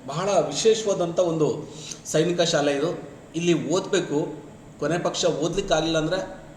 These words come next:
ಇಲ್ಲಿ ಕೆಲಸನಾದ್ರೂ ಪಡ್ಕೊಳ್ಬೋದು ಸ್ನೇಹಿತರೆ. ಪಡ್ಕೊಳ್ಳಿಕ್ಕೆ ಪ್ರಯತ್ನವನ್ನು ಪಡಿ. ನೋಡ್ತಾ ಇದ್ದಾರೆ ನೀವು ಇಲ್ಲಿ ಸೈನಿಕ ಶಾಲೆಯಲ್ಲಿ ನಡೆಸುವಂಥ ಪಾಠದ ಜೊತೆಯಲ್ಲಿ ಆಟದ ಕೆಲವು ಅಂಶಗಳನ್ನು ಕೂಡ ಹಾಕಿದ್ದಾರೆ. ಚೆಸ್ ಇದೆ, ಸ್ವಿಮ್ಮಿಂಗ್ ಇದೆ, ಇಂಡೋರ್ ಇದೆ,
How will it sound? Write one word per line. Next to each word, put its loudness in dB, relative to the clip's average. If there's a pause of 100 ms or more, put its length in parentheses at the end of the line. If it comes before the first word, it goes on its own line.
ಇಲ್ಲಿ -2
ಕೆಲಸನಾದ್ರೂ -2
ಪಡ್ಕೊಳ್ಬೋದು -4
ಸ್ನೇಹಿತರೆ. -8 (420)
ಪಡ್ಕೊಳ್ಳಿಕ್ಕೆ 0
ಪ್ರಯತ್ನವನ್ನು 0
ಪಡಿ. -4 (240)
ನೋಡ್ತಾ 0
ಇದ್ದಾರೆ 4
ನೀವು 0
ಇಲ್ಲಿ -2
ಸೈನಿಕ 0
ಶಾಲೆಯಲ್ಲಿ -2 (160)
ನಡೆಸುವಂಥ -2
ಪಾಠದ -2
ಜೊತೆಯಲ್ಲಿ -4 (340)
ಆಟದ 0 (420)
ಕೆಲವು -2
ಅಂಶಗಳನ್ನು 0
ಕೂಡ 0
ಹಾಕಿದ್ದಾರೆ. -2 (300)
ಚೆಸ್ 0
ಇದೆ, 0
ಸ್ವಿಮ್ಮಿಂಗ್ 0
ಇದೆ, -2
ಇಂಡೋರ್ 4
ಇದೆ, -2